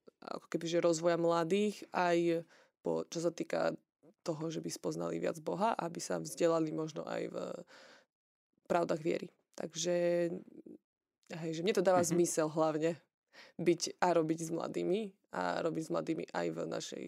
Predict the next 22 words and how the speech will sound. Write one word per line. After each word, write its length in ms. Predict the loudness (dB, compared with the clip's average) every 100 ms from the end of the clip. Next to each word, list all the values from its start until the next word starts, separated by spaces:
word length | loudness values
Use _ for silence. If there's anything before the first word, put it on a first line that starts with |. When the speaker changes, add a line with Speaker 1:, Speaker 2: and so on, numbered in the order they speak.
| -10
Speaker 1:
cirkvi 500 | -8 -10 -6 -4 -4
a 340 | -4 -4 -6 -8 -14 _ _ _
rozvíjať 360 | -10 -8 -8 -10 -14
ich, 100 | -16
takže 340 | -16 -14 -14 -14 -18 _ _ -20 -20 -12
Speaker 2:
Tak 80 | -2
je 120 | 0
to 120 | 0 0
služba, 480 | 0 0 2 2
alebo 160 | 4 4
je 80 | 2
to 80 | 2
práca, 360 | 2 2 0
ktorá 280 | -2 0 2
má 120 | 4
jasný, 600 | 4 2 2 0 0 0
konkrétny 560 | -2 -2 0 0 0 -4
zmysel, 480 | -2 -4 0 0 2
a 80 |
to 120 | 2 2
je 80 |
rozvíjanie 760 | 2 0 0 0 0 -2 -4